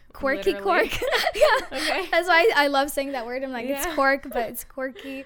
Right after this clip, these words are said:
Speaker 2: <laughs> Okay.
Speaker 1: <laughs> Um, yeah, the word that we kind of, like, go by is naive. It's like,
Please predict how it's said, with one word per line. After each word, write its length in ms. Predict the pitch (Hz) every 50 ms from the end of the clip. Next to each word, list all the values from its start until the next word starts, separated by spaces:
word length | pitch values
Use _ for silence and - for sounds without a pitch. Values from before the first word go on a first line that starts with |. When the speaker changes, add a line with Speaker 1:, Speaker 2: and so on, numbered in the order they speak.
| - -
Speaker 2:
<laughs> 100 | - -
Okay. 320 | 262 262 262 226 - 269 - - - 381 - - 392
Speaker 1:
<laughs> 400 | 453 - - - - _ _ _
Um, 460 | - 254 262 262 262 262 262 262 254 - -
yeah, 260 | 240 294 285 285 254
the 260 | 247 269 269 269 269 262
word 320 | 262 269 269 277 277 240
that 120 | 254 226 220
we 80 | 262
kind 220 | 262 - 285 254 254
of, 100 | 247 226
like, 200 | 240 226 220 - - - - 226 214
go 160 | 240 247 240
by 260 | 233 247 240 240 269 302
is 300 | 294 - 226 240 226 208
naive. 540 | 226 226 226 226 226 214 139 101 - - -
It's 220 | - 220 220 - -
like, 300 | 220 208 208 208 -